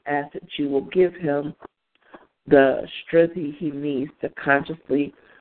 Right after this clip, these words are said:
look to you,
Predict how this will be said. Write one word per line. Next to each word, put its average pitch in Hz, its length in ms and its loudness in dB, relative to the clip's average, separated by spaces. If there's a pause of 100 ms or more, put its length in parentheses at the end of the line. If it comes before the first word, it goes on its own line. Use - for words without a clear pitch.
(1300)
look 147 460 6 (1200)
to 147 60 -8
you, 139 480 -8